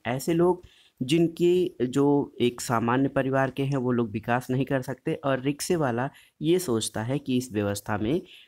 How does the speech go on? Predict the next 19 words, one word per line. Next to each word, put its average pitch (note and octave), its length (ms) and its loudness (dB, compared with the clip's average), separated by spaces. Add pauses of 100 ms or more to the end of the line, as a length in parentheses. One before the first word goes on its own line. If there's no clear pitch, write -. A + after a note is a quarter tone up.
(120)
मेरा C#3+ 320 2
भी A2+ 140 -2
विकास F2+ 480 -8
नहीं A#2+ 380 0
हो F2+ 100 -4
सकता - 320 -10
है। - 160 -10 (540)
विकास G3 460 2 (140)
क्या E3 180 4
वादा G2+ 360 2
करता E2+ 340 -8
है? - 200 -12 (420)
दोस्तों E3 520 2
हम C3 260 2
ये B2+ 240 0
जानने C3 380 2
का B2+ 140 -4
प्रयास A2 380 -4
करें B2+ 360 -2